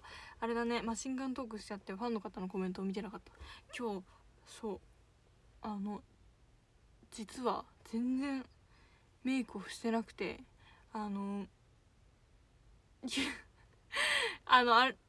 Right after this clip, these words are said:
なんていうの？まあ、十三周年すごい特別な配信なんですけど、Zoomで五十人って聞いたから、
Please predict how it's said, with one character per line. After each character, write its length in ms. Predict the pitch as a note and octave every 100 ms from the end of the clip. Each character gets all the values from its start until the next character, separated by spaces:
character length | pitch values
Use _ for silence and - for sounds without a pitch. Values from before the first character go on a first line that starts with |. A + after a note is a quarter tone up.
| -
な 140 | C#4
ん 60 | C#4+
て 80 | G3+
い 20 |
う 40 |
の？ 120 | F#3
ま 140 | - B3+
あ、 20 |
十 160 | B3+ C#4
三 180 | D#4+
周 160 | D4+ D#4
年 160 | G3 G3+
す 140 | A#3+
ご 160 | A#3 G#3+
い 120 | - - - -
特 180 | - -
別 220 | A#3 A#3
な 80 | A#3
配 160 | A#3 A#3
信 160 | A#3+
な 100 | A#3
ん 60 | G#3+
で 60 | F#3+
す 100 | -
け 80 |
ど、 100 | F3+
Zoom 540 | G3 - A#3 C#4+ D4+ D#4
で 100 | C#4
五 240 | - A#3
十 220 | A#3+ C#4+
人 160 | C4 G#3
っ 20 |
て 80 | F#3
聞 140 | A3+
い 20 | G#3+
た 100 | G3+
か 100 | F#3
ら、 260 | F3+ F3+